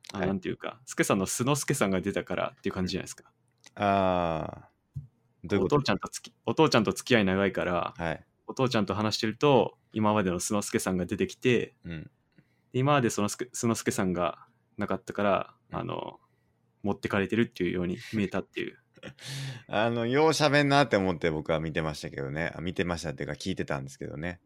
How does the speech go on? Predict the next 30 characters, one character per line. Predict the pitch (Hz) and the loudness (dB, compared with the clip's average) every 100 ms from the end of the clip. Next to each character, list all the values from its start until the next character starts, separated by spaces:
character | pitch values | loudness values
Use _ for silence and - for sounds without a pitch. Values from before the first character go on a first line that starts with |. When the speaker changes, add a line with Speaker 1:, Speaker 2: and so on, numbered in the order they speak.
| _ _ _ _ | _ _ _ _
Speaker 1:
お | 113 | 0
父 | 117 | 2
ち | 101 | 2
ゃ | |
ん | 87 | 0
が。 | 71 | -2
Speaker 2:
お | |
父 | 69 | -6
ち | |
ゃ | |
ん | 65 | -10
が。 | - _ _ _ _ _ | -12 _ _ _ _ _
Speaker 1:
は | - 101 87 | -4 -2 0
あ。 | - 135 135 - | -2 -4 -6 -4
Speaker 2:
め | 98 | 0
っ | 120 | 0
ち | - | 2
ゃ | 160 | 4
よ | 175 | 6
う | 196 | 6
喋 | 127 107 95 | 6 4 4
ん | |
な | 92 82 | 4 0
と | |
思 | 76 73 | -2 -6
っ | |
て。 | 67 | -6
<laughs> | 85 | -4
Speaker 1:
は | |
い。 | 104 127 - - - 95 | -2 -4 -4 -10 -12 -14